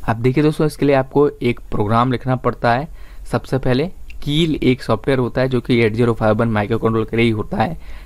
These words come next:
जिसमें हम प्रोग्राम लिख सकते हैं एट ज़ीरो फ़ाइव वन माइक्रो कंट्रोलर के लिए,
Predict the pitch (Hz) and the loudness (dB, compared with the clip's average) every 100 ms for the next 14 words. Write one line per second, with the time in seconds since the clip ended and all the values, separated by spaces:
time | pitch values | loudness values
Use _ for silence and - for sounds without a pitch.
0 | - 113 - 123 110 117 117 123 117 117 | -6 -4 0 -2 0 -2 0 0 0 -4
1 | - - - 120 113 113 117 - 104 110 | -8 -6 -2 0 0 0 0 0 0 0
2 | 104 104 - 107 98 113 117 123 123 | 0 -2 -2 -2 0 0 2 2 2